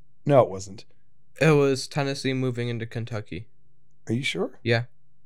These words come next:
Speaker 1: Okay. Well,
Speaker 2: Because
Speaker 1: whatever.
Speaker 2: when we were at the hospital, it said, like, a hundred miles up.
Speaker 1: Oh, all right. Anyway, so that's a highlight of your va-, that was a highlight of your vacation, was the freaking gas station on the way home?
Speaker 2: I mean, because I got to do it with you.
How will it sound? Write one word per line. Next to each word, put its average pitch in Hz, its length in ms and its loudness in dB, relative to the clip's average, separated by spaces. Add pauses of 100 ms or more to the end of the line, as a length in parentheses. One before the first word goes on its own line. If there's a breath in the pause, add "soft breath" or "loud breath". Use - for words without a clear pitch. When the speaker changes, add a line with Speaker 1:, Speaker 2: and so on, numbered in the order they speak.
(420)
Speaker 1:
Okay. - 220 -10 (160)
Well, - 120 -16
Speaker 2:
Because 131 340 4
Speaker 1:
whatever. 127 200 -2
Speaker 2:
when 127 80 -2
we 131 140 -2
were 131 160 -6
at 127 140 -4
the 120 120 -6
hospital, 123 580 -4
it - 140 -8
said, 113 320 -8
like, 110 200 -6
a 101 220 -8
hundred 110 320 -6
miles 101 380 -8
up. 95 180 -8 (640)
Speaker 1:
Oh, 113 260 2 (380)
all 123 100 -2
right. 101 180 -6 (640 soft breath)
Anyway, 110 480 4 (500)
so 160 380 8
that's 160 240 4
a 165 60 0
highlight 156 380 4
of 139 100 4
your 143 140 0
va-, 143 220 0 (100)
that 147 120 6
was 147 120 -2
a 139 60 -2
highlight 151 280 6
of 123 80 2
your 127 80 -2
vacation, 135 640 0
was 117 180 -2
the 110 120 -6 (160)
freaking 139 300 0
gas 117 280 4
station 139 340 -2
on 131 80 -2
the 120 80 0
way 120 120 0
home? 120 340 -2 (140)
Speaker 2:
I 180 140 6
mean, 226 320 4
because 196 340 -2
I 202 100 0
got 208 220 0
to 214 80 -2
do 233 280 0
it - 60 2
with 208 220 0
you. 214 580 2